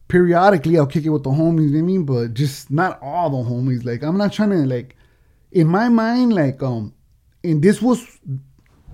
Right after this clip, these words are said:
this was what I was doing wrong, right? Like, I'll get out and I'll try to meet all the new homies. And you start kicking it with them and you start all over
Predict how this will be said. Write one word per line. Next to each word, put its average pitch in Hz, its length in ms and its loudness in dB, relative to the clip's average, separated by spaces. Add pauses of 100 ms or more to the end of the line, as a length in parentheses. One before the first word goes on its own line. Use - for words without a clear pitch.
this 170 160 -2
was 226 140 -2
what 240 100 4
I 208 80 4
was 180 160 4
doing 165 240 4
wrong, 139 260 2
right? 139 220 0
Like, 120 260 -6 (120)
I'll 165 160 0
get 175 260 2
out 254 440 2 (120)
and 165 160 0
I'll 151 100 0
try 185 200 0
to 180 80 4
meet 180 200 4
all 170 180 4
the 165 100 4
new 160 440 4
homies. 123 480 0 (680)
And 165 140 0
you 165 120 2
start 160 280 2
kicking 247 260 6
it 220 40 4
with 180 180 4
them 170 160 0
and 147 160 2
you 156 100 2
start 147 560 -4
all 135 260 0
over 127 440 0